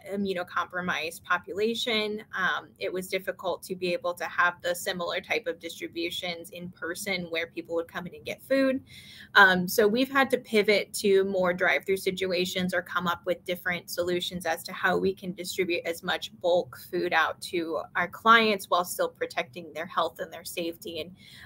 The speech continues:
um, you know, making sure that we're following social distancing protocols. Um, now that the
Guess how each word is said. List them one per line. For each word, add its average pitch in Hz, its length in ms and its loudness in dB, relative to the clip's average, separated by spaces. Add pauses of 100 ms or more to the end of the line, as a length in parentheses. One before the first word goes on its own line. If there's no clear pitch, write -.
um, 165 420 4
you 190 120 2
know, 175 80 0
making 175 320 -2
sure 170 180 -2
that 165 160 0
we're 180 140 -4
following 170 420 -2
social 175 340 -4
distancing 170 680 -12
protocols. 160 720 -6
Um, 175 320 -2 (540)
now 226 160 10
that 254 180 10
the 247 240 6